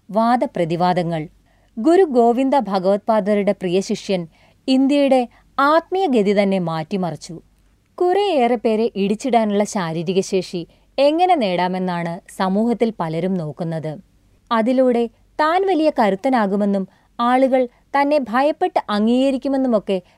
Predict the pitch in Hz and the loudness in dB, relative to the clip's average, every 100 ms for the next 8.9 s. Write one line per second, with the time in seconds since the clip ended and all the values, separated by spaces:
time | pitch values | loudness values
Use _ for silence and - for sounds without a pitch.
0 | - 220 247 269 330 277 202 190 196 190 | -4 2 2 2 -2 0 -2 0 -2 -2
1 | 185 165 190 240 196 170 160 147 151 - | -2 -2 0 0 0 0 -2 -6 -10 -16
2 | _ _ _ - 202 - 220 208 196 185 | _ _ _ -8 -6 -2 0 0 -2 -6
3 | _ _ _ 269 320 370 339 269 208 202 | _ _ _ -2 0 -2 -2 0 2 0
4 | - 196 196 196 - _ _ _ 285 320 | -2 -2 0 -2 -6 _ _ _ 0 2
5 | 339 349 359 294 202 190 - 226 233 226 | 2 2 2 0 -4 -4 -2 -2 -2 -2
6 | 220 208 - 175 175 208 226 226 196 180 | 0 0 0 -2 0 -2 -2 -2 0 0
7 | 180 165 _ _ _ - 214 214 226 220 | -2 -4 _ _ _ -4 -2 2 2 2
8 | 214 214 - 185 180 185 208 190 175 | 2 -2 -2 -4 -4 -4 -2 -2 -4